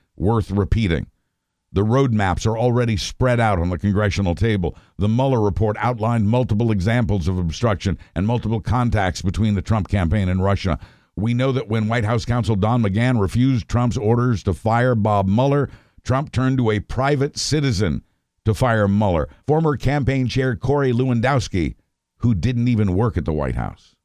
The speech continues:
Fortunately, Lewandowski also ignored the president's instructions. But attempted obstruction is still obstruction under the law. Lying about it, as Trump has in the past week, simply compounds the crime.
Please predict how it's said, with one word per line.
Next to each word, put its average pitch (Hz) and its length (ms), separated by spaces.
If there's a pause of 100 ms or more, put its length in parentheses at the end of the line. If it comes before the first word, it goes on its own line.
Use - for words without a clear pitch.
(460)
Fortunately, 113 580
Lewandowski 104 720
also 85 440
ignored 80 520
the - 80
president's 67 460
instructions. 69 600 (800)
But 90 140
attempted 123 460
obstruction 85 680 (380)
is 76 140
still 104 180
obstruction 110 580
under 82 220
the 90 140
law. 92 500 (720)
Lying 107 460
about 80 280
it, 131 140 (220)
as 76 160
Trump 107 240
has 98 340
in 87 80
the 90 60
past 98 340
week, 90 400 (380)
simply 95 340
compounds 80 720
the 60 120
crime. 50 500